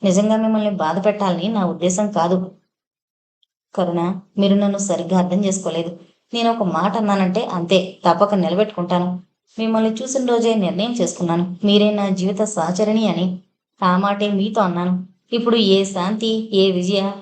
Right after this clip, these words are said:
మనకు అడ్డు కాలేరు, తెలుసా? కానీ మీరు మనస్ఫూర్తిగా ఇష్టపడితేనే.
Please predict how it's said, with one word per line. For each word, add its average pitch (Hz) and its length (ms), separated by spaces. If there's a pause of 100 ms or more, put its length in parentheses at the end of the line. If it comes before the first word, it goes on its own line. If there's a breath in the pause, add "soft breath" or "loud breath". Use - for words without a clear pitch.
మనకు 202 280
అడ్డు 170 360
కాలేరు, 185 480
తెలుసా? 247 520 (540)
కానీ 180 260
మీరు 214 240
మనస్ఫూర్తిగా 202 680
ఇష్టపడితేనే. 180 600